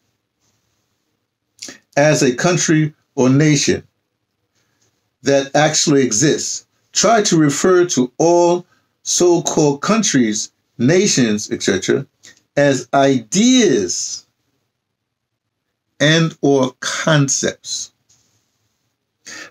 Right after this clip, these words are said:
that may or may not be in the process of being produced." In other words, everything's a work in progress. Rather than say Africa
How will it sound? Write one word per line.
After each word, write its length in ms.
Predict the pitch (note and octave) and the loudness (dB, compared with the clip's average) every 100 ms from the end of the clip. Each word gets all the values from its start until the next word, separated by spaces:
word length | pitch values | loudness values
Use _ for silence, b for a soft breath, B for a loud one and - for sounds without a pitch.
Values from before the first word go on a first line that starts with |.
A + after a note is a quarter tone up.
| _ | _
that 220 | - C#3+ | -2 0
may 580 | D#3+ D#3 F#3+ G3+ B3 B3+ - _ _ _ _ _ _ _ _ | 2 2 4 2 2 0 -4 _ _ _ _ _ _ _ _
or 220 | C3+ C#3 | 0 2
may 380 | C#3+ D3+ E3+ F#3 | 4 4 4 4
not 400 | F#3 A#3+ A#3 - _ _ _ _ _ _ _ _ _ _ _ B B B | 4 2 2 -2 _ _ _ _ _ _ _ _ _ _ _ B B B
be 240 | - E3 E3+ | -2 0 2
in 100 | D3 | 0
the 80 | C3+ | 0
process 580 | - C3+ B2 F3 C#3+ - | 0 0 2 0 -2 0
of 280 | B2+ A2 | 0 0
being 360 | - D#3 D#3+ D3+ | 0 2 2 0
produced." 760 | - B2+ A#2+ D#3+ B2 - - - - | -2 -2 0 0 -2 -2 -12 -16 -4
In 60 | C#3+ | -2
other 100 | A2 | 0
words, 120 | G2+ | 0
everything's 320 | G2+ F#2 E2+ | 0 -2 -6
a 40 | F#2 | -8
work 160 | - | -12
in 160 | _ D2+ | _ -10
progress. 360 | - - - - _ _ _ _ _ _ _ - B B B | -10 -14 -18 -18 _ _ _ _ _ _ _ -20 B B B
Rather 580 | A2+ F3+ B3+ F#3 C3 - B B | 0 2 4 2 0 -2 B B
than 200 | C#3 D#3+ | 0 0
say 380 | D3 - C#3+ - - | 0 0 -2 -4 -2
Africa 680 | G3 G3+ F3+ - G2+ - | 0 0 -2 -2 -4 -4